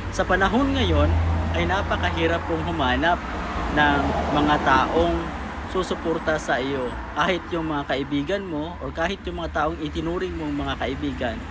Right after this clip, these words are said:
or kahit yung mga taong itinuring mong mga kapamilya. Yan talaga ang reality ng buhay.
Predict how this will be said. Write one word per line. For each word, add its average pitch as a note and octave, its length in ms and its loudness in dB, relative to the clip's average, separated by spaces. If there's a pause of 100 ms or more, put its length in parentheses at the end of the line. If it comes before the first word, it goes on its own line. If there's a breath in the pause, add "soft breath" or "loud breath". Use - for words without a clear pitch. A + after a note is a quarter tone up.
(280 loud breath)
or E3 160 2
kahit G#3 320 2
yung F#3 160 0
mga E3+ 160 -2
taong E3 240 4
itinuring E3 640 -2
mong C#3+ 400 -2
mga C3 400 -4
kapamilya. B2 680 -2 (360 loud breath)
Yan F#3+ 240 2
talaga E3 560 2
ang C3+ 320 0 (480)
reality D#3 560 4
ng C3+ 240 0
buhay. B2 480 -2